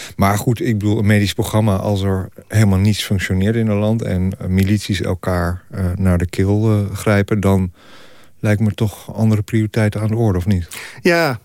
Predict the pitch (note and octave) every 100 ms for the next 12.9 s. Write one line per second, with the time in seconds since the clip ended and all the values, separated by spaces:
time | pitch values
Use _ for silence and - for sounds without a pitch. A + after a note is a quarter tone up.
0 | - C#3+ - C#3+ C#3 C3 C3 B2+ C3 D3+
1 | C3 C3+ C3 C3 C3 B2+ C3 - - B2+
2 | B2+ A#2 A#2+ A2+ B2+ B2 A#2+ A2+ C3 A2+
3 | B2 A#2 - C#3+ B2 A#2 - A#2+ A#2+ -
4 | C3 B2 D3+ C#3 C3 A#2+ - C3 B2+ -
5 | - D3 C3 C#3 F3+ E3+ C#3+ C3 B2 -
6 | D3 C3 B2+ - C3+ - B2 B2 B2+ B2
7 | - D#3+ D#3+ D3+ C#3+ B2 B2+ C#3 C3+ C3+
8 | B2 A#2+ B2+ B2+ B2+ - A#2 - B2 A#2
9 | B2 A#2 - B2 - B2 B2 - G2+ G2+
10 | A2 A2 G#2+ A2 F#2 F2+ F#2+ F#2+ F#2+ G#2
11 | F#2+ F#2 G#2+ F2+ - A2 G2 F2+ G2 G2
12 | F2+ - G#2 G2 B2+ C3 F#2+ F2+